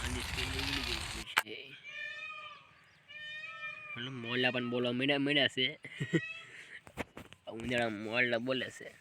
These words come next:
કાંઈ વાંધો નહીં. હાલો, તો આપણા વીડિયો, આજના વીડિયો માટે આટલું જ. જો તમને વીડિયો ગમ્યો તો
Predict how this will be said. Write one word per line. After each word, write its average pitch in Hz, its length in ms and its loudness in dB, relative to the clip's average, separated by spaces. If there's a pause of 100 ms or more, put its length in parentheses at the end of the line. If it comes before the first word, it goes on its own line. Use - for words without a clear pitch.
(180)
કાંઈ 107 200 0
વાંધો 120 160 4
નહીં. 113 160 4
હાલો, 123 200 4
તો 117 120 2
આપણા 123 300 6 (340)
વીડિયો, 139 280 6
આજના 131 600 6
વીડિયો 131 240 4
માટે 117 160 4
આટલું 135 320 4
જ. 131 40 2
જો 135 120 6
તમને 117 160 2
વીડિયો 117 300 6
ગમ્યો 123 220 4
તો 120 80 2